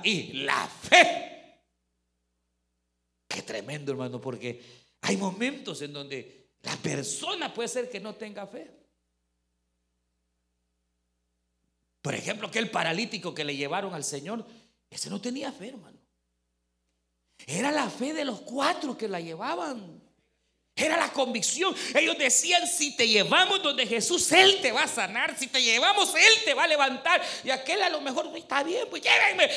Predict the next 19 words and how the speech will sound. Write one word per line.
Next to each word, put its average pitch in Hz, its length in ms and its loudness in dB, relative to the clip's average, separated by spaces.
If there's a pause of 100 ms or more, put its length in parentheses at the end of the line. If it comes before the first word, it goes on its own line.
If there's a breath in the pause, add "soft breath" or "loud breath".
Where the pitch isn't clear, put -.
(100)
Pero 330 180 2
él 370 60 0
no 403 120 0
tenía 381 400 0
fe. 453 880 0
Es 262 80 -4
más, 339 320 0
era 349 260 0
pecador. 302 640 -2 (460 loud breath)
A 226 180 0
causa 381 400 0
de 294 80 0
algún 370 300 -2
pecado 339 480 2
que 277 80 0
había 339 260 0
cometido, 277 460 0
estaba 311 360 -4
fregado. 254 1040 0